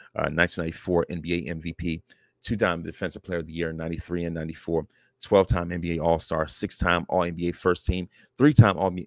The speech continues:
All N B A Second Team, three-time All N B A Third Team, uh, five-time All-Defensive First Team, four-time All-Defensive Second Team,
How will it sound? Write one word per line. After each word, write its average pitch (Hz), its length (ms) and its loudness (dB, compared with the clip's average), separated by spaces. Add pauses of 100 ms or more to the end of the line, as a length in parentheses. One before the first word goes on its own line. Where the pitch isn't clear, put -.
All 92 160 2
N 87 100 -4
B 87 100 -2
A 85 60 -2
Second 92 300 -2
Team, 92 220 -6
three-time 92 440 -4
All 87 140 0
N 87 100 -6
B 85 160 -6
A 80 140 -12
Third 120 240 4
Team, 82 280 -4 (480)
uh, - 140 -2
five-time 95 540 6
All-Defensive 87 440 -6
First - 280 -2
Team, 87 160 -6
four-time 101 440 -4
All-Defensive 87 460 -8
Second - 300 -4
Team, 85 280 -10